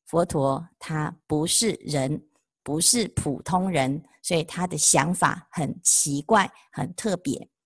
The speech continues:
所以如果你学佛了之后呢，你发现啊，你就是本来就很奇怪，或者是你开始越来越奇怪，啊，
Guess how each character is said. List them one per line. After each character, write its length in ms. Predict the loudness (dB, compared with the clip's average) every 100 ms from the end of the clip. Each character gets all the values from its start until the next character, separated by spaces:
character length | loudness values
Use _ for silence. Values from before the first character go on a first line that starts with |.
| _ _ _ _ _
所 100 | 0
以 40 | 2
如 180 | 4 4
果 160 | 4
你 160 | 4 2
学 320 | 0 2 2
佛 220 | 2 -2
了 120 | -2
之 140 | -2 -4
后 240 | 0 0
呢， 180 | 2 -2 -6 -12
你 100 | -4
发 220 | -2 0
现 280 | 0 0 -2
啊， 100 | -8 _ _ _ _
你 120 | -6
就 180 | 0 0
是 260 | 2 0 -4 _ _
本 180 | -2 0
来 180 | -2
就 160 | 0 0
很 300 | 0 -4 -2
奇 380 | 0 0 0 -4
怪， 340 | 4 4 4 -10 _
或 160 | -2
者 160 | 0 0
是 200 | -2 -2
你 240 | -4 -6 -8
开 280 | -6 0 2
始 220 | 2 0 2
越 160 | 2
来 200 | 4 -2 4
越 140 | 4
奇 440 | 6 4 4 2 -2
怪， 260 | 2 2 2 _ _ _ _
啊， 160 | 0